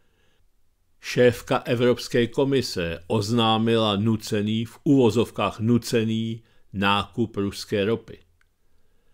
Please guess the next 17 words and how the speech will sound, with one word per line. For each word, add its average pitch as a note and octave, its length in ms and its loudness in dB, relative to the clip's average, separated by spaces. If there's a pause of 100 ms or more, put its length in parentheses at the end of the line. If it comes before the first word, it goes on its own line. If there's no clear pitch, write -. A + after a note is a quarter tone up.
(460)
Na G#2+ 200 2
mimořádném C#3+ 840 4
zasedání G#2+ 1000 0
výboru A#2 500 2
stálých A#2+ 580 -2
zástupců A#2 760 -2
Evropské A2+ 680 -2
unie, A2+ 540 -2 (220)
coreper, B2+ 560 -2 (480)
které A#2+ 420 4
se A#2 200 -2
konalo A#2 500 2
v - 120 -16
předvečer A2+ 680 -2
summitu A#2 640 -2
E G#2 320 0
U, A2+ 360 -4